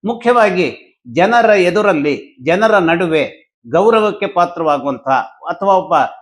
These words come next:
ಆ, ಒಂದು, ಆ, ಐಕಾನಿಕ್, ಒಬ್ಬ ಜನನಾಯಕನಾಗುವಂತಹ, ಜನನಾಯಕಿಯಾಗುವಂತಹ ಜನರ ನಡುವೆ ಎದ್ದು ಕಾಣುವಂತಹ ವ್ಯಕ್ತಿತ್ವವನ್ನ ರೂಪಿಸ್ಕೊಳ್ಳೋದಕ್ಕೆ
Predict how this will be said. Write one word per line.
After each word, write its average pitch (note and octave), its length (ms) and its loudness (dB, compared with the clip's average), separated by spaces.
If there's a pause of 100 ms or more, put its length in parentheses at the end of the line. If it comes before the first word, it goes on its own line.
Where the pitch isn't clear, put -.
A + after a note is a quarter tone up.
(280)
ಆ, C#3+ 340 0
ಒಂದು, D#3 720 -6
ಆ, C#3+ 140 -2 (460)
ಐಕಾನಿಕ್, G3+ 680 -4 (480)
ಒಬ್ಬ E3 260 0
ಜನನಾಯಕನಾಗುವಂತಹ, E3 1400 0
ಜನನಾಯಕಿಯಾಗುವಂತಹ D3 1600 -4 (320)
ಜನರ G#3 340 4
ನಡುವೆ F#3+ 400 2
ಎದ್ದು F#3+ 300 -2
ಕಾಣುವಂತಹ D3+ 800 -2
ವ್ಯಕ್ತಿತ್ವವನ್ನ F3+ 640 -4
ರೂಪಿಸ್ಕೊಳ್ಳೋದಕ್ಕೆ C#3+ 1040 -8